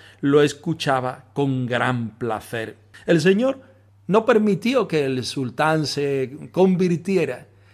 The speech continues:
pero sí permitió que se conmoviera en su interior por la vivencia y la expresión que San Francisco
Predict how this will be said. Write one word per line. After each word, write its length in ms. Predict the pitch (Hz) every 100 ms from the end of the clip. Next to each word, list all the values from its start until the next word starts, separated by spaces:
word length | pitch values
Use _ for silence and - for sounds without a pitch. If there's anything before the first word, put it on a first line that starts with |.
| _ _
pero 300 | 185 180 170
sí 300 | 156 - 254
permitió 1040 | - 180 160 139 135 131 180 226 214 135 - _ _
que 220 | - 180
se 320 | 165 - 185 170
conmoviera 1040 | 190 185 180 170 165 151 185 226 208 151 -
en 320 | 180 180 160
su 280 | - 233 254
interior 1080 | 240 196 160 - 143 131 151 208 175 151 - - - _
por 460 | 151 160 143 139 143
la 540 | 139 139 135 131 131
vivencia 840 | 135 160 202 220 175 - 156 120
y 140 | 135 143
la 140 | 131
expresión 1000 | 135 - - - 139 123 - 180 240 208
que 180 | 139 123
San 240 | 127 117
Francisco 1160 | 98 120 117 104 - 151 143 - - 127 123